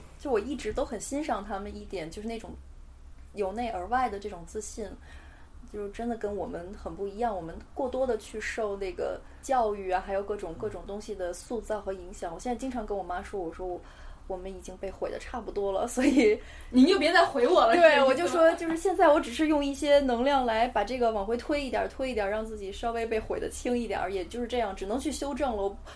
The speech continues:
Speaker 1: 我都很难前进了，我就是，我这种，这种感受。然后之前也是，就是你刚说到TED，我就想起来我之前分享过一个，一个，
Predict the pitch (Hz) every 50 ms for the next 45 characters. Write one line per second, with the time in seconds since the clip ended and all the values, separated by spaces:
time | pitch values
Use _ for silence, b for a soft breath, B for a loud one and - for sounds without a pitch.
0 | B B 240 277 302 302 247 208 190 208 247 - 220 180 190 214 285 294 240 196
1 | 185 185 196 247 262 269 - - - - 208 214 - 285 269 226 196 - - -
2 | - - 254 233 214 214 214 202 170 - - 208 185 - - b b b b b
3 | b b b b b b - - 247 254 247 294 302 - 254 233 247 220 - 208
4 | - 254 247 226 214 240 247 247 226 214 - 220 233 240 254 240 226 - - 269
5 | 233 208 202 190 185 196 233 - 214 190 208 233 220 214 196 185 - - 220 -
6 | 214 208 - 233 233 240 240 202 180 175 185 185 190 - 196 196 190 185 185 -
7 | - 196 196 190 185 180 180